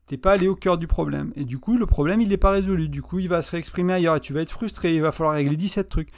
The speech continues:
Donc, faut développer cette capacité à aller un peu en dessous de la surface. Il y a pas mal d'outils pour ça. C'est pas le, le thème d'aujourd'hui, mais il y a pas mal, euh, en dev perso, en, en psychologie, il y a pas mal d'outils pour creuser un peu. Moi, j'ai, euh, dans le bonus, euh, sur mon blog, sur grain de cœur point F R, tu télécharges mon e-book.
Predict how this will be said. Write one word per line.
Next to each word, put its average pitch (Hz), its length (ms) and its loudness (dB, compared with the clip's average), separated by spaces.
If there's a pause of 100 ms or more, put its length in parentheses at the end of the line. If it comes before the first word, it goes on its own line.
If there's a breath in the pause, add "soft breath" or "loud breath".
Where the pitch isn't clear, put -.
(340 loud breath)
Donc, 147 80 -10
faut 160 140 -4
développer 208 340 2
cette 185 200 0
capacité 165 580 -4
à 285 80 0
aller 247 100 0
un 156 100 0
peu 165 120 -2
en 156 80 -2
dessous - 140 -6
de 143 40 -2
la 143 80 -4
surface. - 640 -12 (300 soft breath)
Il - 40 -16
y - 40 -12
a - 20 -18
pas 160 100 -6
mal 160 200 -2
d'outils 139 260 -10
pour - 220 -14
ça. 196 180 -4
C'est - 140 -10
pas 143 140 -6
le, 131 340 -6 (120)
le 139 140 -10
thème 151 240 -2
d'aujourd'hui, 143 400 0
mais 262 80 6
il - 20 4
y 143 40 2
a - 40 -2
pas 143 120 0
mal, 143 300 -2
euh, 135 220 -6
en 139 120 -4
dev 143 180 -2
perso, 147 340 -2 (200)
en, 139 260 -2
en 135 80 -4
psychologie, 131 460 -4
il - 20 -2
y 170 40 0
a 135 40 0
pas 147 160 -4
mal 143 260 -2
d'outils 131 300 -6
pour 143 260 0
creuser 139 280 0
un 135 120 -2
peu. 156 300 -6 (500 soft breath)
Moi, 156 160 0
j'ai, 143 260 2
euh, 139 140 2
dans 139 160 4
le 147 60 8
bonus, 147 480 6
euh, 135 400 2
sur 143 160 -2
mon 135 100 2
blog, 151 220 4
sur 143 140 -2
grain 143 120 4
de 139 80 2
cœur 147 200 -2
point 139 200 -2
F 165 120 0
R, 175 60 0
tu - 120 -20
télécharges 147 420 0
mon 139 160 4
e-book. 139 460 2